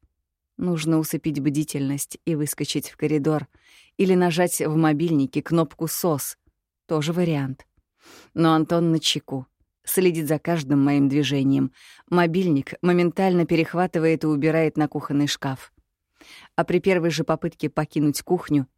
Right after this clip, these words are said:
идет за мной. «Мне нужно в ванную». «Вместе сходим. Я тебя вымою», —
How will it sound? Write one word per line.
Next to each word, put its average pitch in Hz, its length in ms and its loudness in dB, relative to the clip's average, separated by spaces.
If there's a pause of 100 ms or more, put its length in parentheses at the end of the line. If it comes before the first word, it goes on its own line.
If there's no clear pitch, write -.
(160)
идет 160 320 0
за 139 140 -2
мной. 135 340 -2 (1300)
«Мне 185 200 4
нужно 175 300 2
в 190 100 -2
ванную». 143 520 0 (1300)
«Вместе 170 600 0
сходим. 127 540 -6 (560)
Я 175 240 -4
тебя 131 320 -6
вымою», — 139 580 -6